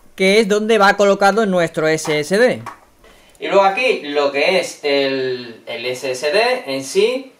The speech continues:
pues aquí veis que tiene esta pegatina por aquí, por la parte de arriba. Y por ejemplo, eh, esta pegatina que viene aquí, eh, no es obligatorio que se la quites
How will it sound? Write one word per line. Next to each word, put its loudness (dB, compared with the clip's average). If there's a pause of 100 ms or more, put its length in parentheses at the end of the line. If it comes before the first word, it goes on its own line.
(160)
pues -6
aquí -6
veis 0
que -14
tiene -6
esta -4
pegatina -4
por 0
aquí, -2
por -6
la -4
parte -2
de -2
arriba. -2 (280)
Y -2
por 2
ejemplo, 0
eh, 2
esta 2
pegatina 0
que -4
viene -2
aquí, -6 (320)
eh, 2
no 2
es 0
obligatorio 0
que -8
se -4
la -2
quites -4